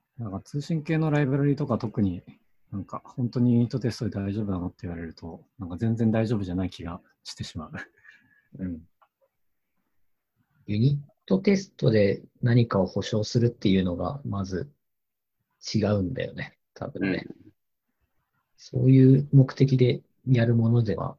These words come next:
Speaker 2: ないという話をよく聞きます。
Speaker 1: なるほど。
Speaker 3: ユニットはあくまでも実装レベルですよね。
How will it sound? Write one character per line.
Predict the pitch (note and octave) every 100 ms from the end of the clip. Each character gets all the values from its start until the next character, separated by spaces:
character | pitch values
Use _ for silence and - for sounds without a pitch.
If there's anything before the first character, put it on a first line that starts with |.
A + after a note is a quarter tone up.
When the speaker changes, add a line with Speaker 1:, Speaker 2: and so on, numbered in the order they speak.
| _
Speaker 2:
な | G2+ F#2
い | F2+
と | - - - _ _ -
い | -
う | F#2+
話 | G2+ F#2 - F#2
を | F2+
よ | F2+
く | - - _
聞 | -
き | -
ま | - -
す。 | - - _ _ _ _ _ _ _ _ _ A2+
Speaker 1:
な | G2
る |
ほ | E2 E2
ど。 | - _ _ _ _ _ _ _ _ -
Speaker 3:
ユ | G#2 A#2
ニ | C#3
ッ | -
ト | F#3
は | F#3+
あ |
く | F3+ -
ま |
で | -
も | D#2+
実 | F2+ F2+ -
装 | C#3 C#3+
レ | D3+
ベ | C3
ル | E2+
で | -
す | -
よ | -
ね。 | -